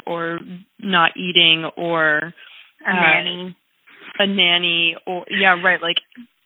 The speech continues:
Speaker 1: asking for paid help and then dealing with that identity crisis if you're not actually a part of the upper class. <laughs>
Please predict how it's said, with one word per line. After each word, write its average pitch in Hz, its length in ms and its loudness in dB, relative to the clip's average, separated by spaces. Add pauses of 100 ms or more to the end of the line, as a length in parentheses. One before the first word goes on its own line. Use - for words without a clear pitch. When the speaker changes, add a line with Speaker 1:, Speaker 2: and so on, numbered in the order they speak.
Speaker 1:
asking 180 380 -4
for 190 100 -6
paid 170 320 -8
help 180 440 -8
and 180 220 -6
then 170 340 -6 (340)
dealing 170 340 -4
with 175 120 -8 (140)
that 165 280 2 (240)
identity 180 420 0
crisis 175 480 -2
if 165 140 -8
you're 165 80 -6
not 160 220 0
actually 156 320 -4
a 175 40 -6
part 160 240 -6
of 165 100 -8
the - 140 -2
upper 175 260 -6 (220)
class. 214 380 2 (120)
<laughs> 302 460 -6